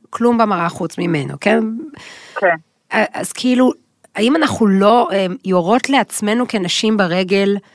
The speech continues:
Speaker 1: בזה שאנחנו נכנסות ללופ הזה, שהוא מעכשיו כנראה, לא יודעת, עד, אה, מאה ועשרים?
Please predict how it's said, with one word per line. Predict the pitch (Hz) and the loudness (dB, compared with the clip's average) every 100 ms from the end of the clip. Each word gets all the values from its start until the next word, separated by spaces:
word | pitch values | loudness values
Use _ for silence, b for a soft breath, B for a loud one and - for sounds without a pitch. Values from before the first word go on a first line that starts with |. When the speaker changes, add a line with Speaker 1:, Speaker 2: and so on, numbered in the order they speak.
| b b b b - | b b b b -8
Speaker 1:
בזה | 185 165 220 | -4 0 0
שאנחנו | - 233 220 - 208 | 0 0 0 0 -2
נכנסות | 196 220 196 254 269 | -2 -4 -2 -4 0
ללופ | 233 202 240 - | 0 2 2 2
הזה, | 240 208 233 226 220 226 b b b b b | 0 2 2 2 0 -2 b b b b b
שהוא | - 254 | -2 2
מעכשיו | 262 359 427 - 370 370 | 4 4 2 0 0 0
כנראה, | - 339 302 285 381 302 | 0 0 2 2 2 2
לא | 294 | 2
יודעת, | 494 - - - - - | 2 0 -4 -14 -16 -4
עד, | 214 233 254 | -2 0 4
אה, | 294 294 | 4 6
מאה | 294 330 302 | 4 4 4
ועשרים? | 277 - 311 220 | 2 0 -2 0